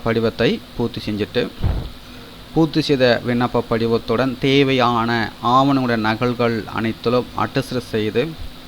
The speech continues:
so அனைத்து ஆவணங்களையும், so அவர்கள் கொடுத்திருக்கிற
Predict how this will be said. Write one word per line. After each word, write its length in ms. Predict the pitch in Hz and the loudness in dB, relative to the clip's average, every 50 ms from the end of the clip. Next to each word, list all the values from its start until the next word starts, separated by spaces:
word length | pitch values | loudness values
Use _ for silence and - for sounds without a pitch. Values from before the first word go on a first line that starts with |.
| - | -12
so 360 | - - 139 131 123 117 113 - | -6 0 2 4 4 4 2 2
அனைத்து 640 | 92 113 113 120 113 - - 120 120 117 113 107 - - - - - - - - - - - | 0 0 0 0 0 0 2 4 4 4 4 2 -2 -8 -16 -18 -18 -18 -18 -18 -18 -10 -4
ஆவணங்களையும், 800 | 104 110 117 120 120 117 117 117 110 107 101 101 107 110 127 - - - - - - - - - - - - - - - - - - - - - - - - - - | 0 0 2 2 2 2 2 2 0 0 0 0 0 0 -2 -4 -6 -10 -10 -10 -10 -10 -10 -12 -16 -18 -18 -18 -18 -18 -18 -18 -18 -18 -18 -18 -18 -18 -18 -16 -4
so 160 | - - 143 | 2 4 6
அவர்கள் 420 | 135 135 139 135 135 143 139 131 123 - | 6 6 6 6 6 4 4 2 2 2
கொடுத்திருக்கிற 760 | - 127 120 117 - 135 123 120 - - - 127 131 139 139 | 2 2 2 2 2 2 2 2 2 0 0 2 4 4 2